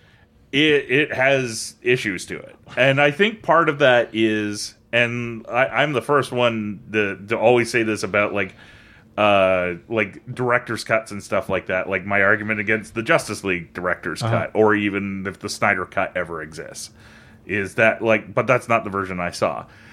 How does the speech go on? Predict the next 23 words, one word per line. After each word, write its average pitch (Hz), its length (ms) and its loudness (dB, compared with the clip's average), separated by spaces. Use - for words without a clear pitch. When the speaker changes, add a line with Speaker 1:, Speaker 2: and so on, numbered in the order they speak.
Speaker 1:
and 120 300 2
that's, 131 260 2
and 127 460 0
I 127 180 2
think 165 600 -6
this 131 320 0
movie 139 380 4
was, 123 300 2
it, 120 320 -2
my 120 300 2
problems 131 580 0
with 147 200 -2
it 165 200 -2
all 123 220 4
boil 120 320 4
down 113 380 0
to 104 500 0
they 110 580 2
should 120 280 2
have 113 100 -2
pushed 110 220 0
it - 120 -6
back. 110 320 -2